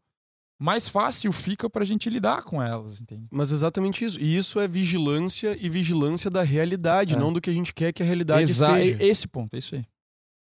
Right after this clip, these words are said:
Speaker 2: Não do que a gente espera que o mundo vai te dar. Porque o mundo, cara, que nem tu falou antes, ele não é fácil. A
Speaker 1: É.
Speaker 2: vida não é
Speaker 1: É
Speaker 2: fácil.
Speaker 1: isso.
Speaker 2: Inclu-, não, não existe pessoa que não sofra, não existe pessoa que seja perfeita. E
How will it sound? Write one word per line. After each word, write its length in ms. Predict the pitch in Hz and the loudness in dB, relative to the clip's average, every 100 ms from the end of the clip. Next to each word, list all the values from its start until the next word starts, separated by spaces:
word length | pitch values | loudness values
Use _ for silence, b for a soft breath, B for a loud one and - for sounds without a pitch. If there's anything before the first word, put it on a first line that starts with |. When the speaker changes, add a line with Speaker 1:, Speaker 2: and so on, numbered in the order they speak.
| - | -4
Speaker 2:
Não 160 | 147 | -2
do 60 | 165 | 0
que 100 | 185 | 0
a 20 | |
gente 220 | 170 175 | 0 -2
espera 500 | - - 160 170 165 123 | -6 -2 2 2 0 -4
que 100 | - | -6
o 40 | 127 | -2
mundo 300 | 123 135 123 | 0 0 0
vai 160 | 123 | 0
te 120 | 123 123 | 0 -2
dar. 260 | 117 104 104 | 0 0 -4
Porque 200 | - - | -12 -6
o 20 | |
mundo, 340 | 123 143 165 175 | -4 -2 -4 -8
cara, 260 | - 175 165 | -4 -2 -2
que 400 | 104 98 _ _ | -4 -12 _ _
nem 100 | 127 | -8
tu 80 | 156 | -6
falou 160 | - 175 | -2 -2
antes, 180 | 185 117 | -2 -4
ele 100 | 107 | -4
não 260 | 117 156 | -2 0
é 60 | 156 | -2
fácil. 400 | - 135 147 - | -2 -4 -4 -4
A 40 | 170 | -2
Speaker 1:
É. 80 | |
Speaker 2:
vida 220 | 117 139 151 | -2 0 0
não 240 | 143 170 | 2 0
é 40 | |
Speaker 1:
É 20 | 165 | -2
Speaker 2:
fácil. 320 | - 123 170 | -2 -2 -2
Speaker 1:
isso. 180 | - - _ _ _ _ _ | -8 -20 _ _ _ _ _
Speaker 2:
Inclu-, 340 | 135 135 139 120 139 | -8 -4 -4 -6 -4
não, 240 | 135 160 165 | 0 2 2
não 180 | 160 165 | 2 2
existe 400 | 131 165 180 - | 2 -2 -4 -4
pessoa 380 | 160 - 147 | -4 -2 -2
que 100 | 151 | -2
não 180 | 151 139 | -2 -2
sofra, 440 | 127 143 156 - 160 | -2 -2 -2 -2 -2
não 120 | 139 | 0
existe 340 | 131 127 143 | 0 -2 -4
pessoa 360 | - 139 - 139 | -4 -4 -2 -4
que 80 | 131 | -2
seja 220 | 135 135 | -2 -2
perfeita. 560 | 139 131 127 139 151 185 _ _ _ _ _ | -4 -8 -6 -8 -8 -16 _ _ _ _ _
E 420 | 147 151 165 175 | -2 0 0 0